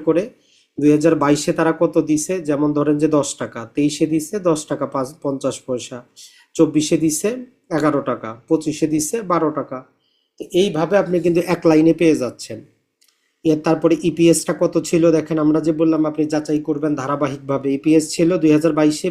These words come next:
বিশ টাকা, এরপরে একুশ টাকা, এরপরে তেইশ টাকা, এরপরে সাতাইশ টাকা। তার মানে আপনি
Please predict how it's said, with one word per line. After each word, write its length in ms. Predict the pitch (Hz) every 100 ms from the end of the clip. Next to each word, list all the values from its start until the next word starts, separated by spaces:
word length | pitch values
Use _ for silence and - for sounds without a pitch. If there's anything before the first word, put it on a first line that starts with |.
| 165
বিশ 100 | 156 -
টাকা, 200 | 120 110 - _ _ _ - -
এরপরে 320 | 156 151 170 175
একুশ 200 | 160 151 151 -
টাকা, 200 | - 123 151
এরপরে 280 | 156 160 170 170
তেইশ 180 | 180 160 -
টাকা, 160 | 160 - 139
এরপরে 280 | 156 151 175 165
সাতাইশ 300 | 180 170 151 -
টাকা। 200 | 117 - 113 _ _ _ _ _ 147
তার 100 | 156
মানে 120 | 156 185
আপনি 180 | 156 180